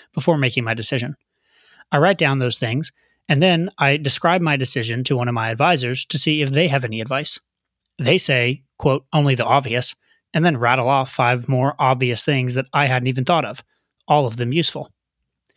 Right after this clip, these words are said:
Sometimes I wonder how successful a person would be if they just did all the obvious things in pursuit of their goals. So with that in mind, allow me to offer some quite obvious pieces of advice, which have proven very useful to me.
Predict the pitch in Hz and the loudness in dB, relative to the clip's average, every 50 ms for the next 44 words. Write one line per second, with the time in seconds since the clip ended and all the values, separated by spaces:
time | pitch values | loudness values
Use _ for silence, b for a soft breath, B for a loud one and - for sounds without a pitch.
0 | B B B B B B B B B - 214 208 - 208 196 180 160 151 143 147 | B B B B B B B B B 0 2 4 4 4 4 4 4 2 2 2
1 | 143 135 147 135 117 139 156 147 - 156 - - - 127 117 - - 127 123 117 | 0 2 0 0 2 0 0 0 0 -2 -2 0 -2 0 0 0 0 0 0 0
2 | - - 127 - - 139 131 123 117 123 120 117 123 151 160 123 - 135 127 131 | 0 0 0 0 0 0 0 0 0 0 0 0 -2 -2 -2 -2 -2 -2 0 2
3 | 170 190 - - - 147 127 127 - - - 143 143 143 143 135 151 - - 139 | 0 0 -2 -2 -2 0 0 0 0 0 2 2 2 2 2 -2 -4 -4 0 0
4 | 131 131 131 127 123 120 - - - 123 110 120 131 - - B B B B B | 0 0 0 -2 -2 -2 -4 -4 -6 -6 -6 -6 -8 -10 -10 B B B B B
5 | B B B - - - 117 - - 120 113 113 110 110 - 123 123 139 - - | B B B -4 -2 -2 -2 -2 -2 -4 -4 -4 -6 -4 -4 -4 -4 -4 -4 -6
6 | - _ _ _ _ _ _ _ _ _ _ _ _ _ _ - - - 143 143 | -8 _ _ _ _ _ _ _ _ _ _ _ _ _ _ -8 0 2 2 2
7 | 139 196 202 190 147 123 120 117 113 117 127 156 - _ _ _ _ - 139 135 | 2 2 0 0 0 0 -2 -2 -2 -4 -4 -6 -8 _ _ _ _ -4 -2 0
8 | 156 190 190 170 147 123 123 127 - - 151 131 - 135 123 113 - - - 156 | 0 2 2 0 0 0 0 -2 0 -2 -2 -2 -2 -4 -6 -8 -8 -4 -2 -2
9 | 139 147 _ - - 135 131 131 127 120 117 127 - - - 131 117 117 123 - | -2 -2 _ -4 0 0 0 0 -2 -4 -4 -4 -6 -6 -6 -8 -6 -4 -4 -4
10 | 135 123 123 123 202 208 190 - - - b b b b b b b b b b | -4 -4 -2 -2 -2 -2 -2 -6 -10 -10 b b b b b b b b b b
11 | 160 156 135 - 147 139 - - 180 175 147 143 135 123 123 120 117 110 117 110 | 0 0 2 2 -2 -2 0 2 2 2 2 0 0 0 -2 -2 -2 -4 -4 -4
12 | - - 120 107 - - 127 123 135 - | -4 -4 -6 -8 -8 -8 -10 -10 -10 -12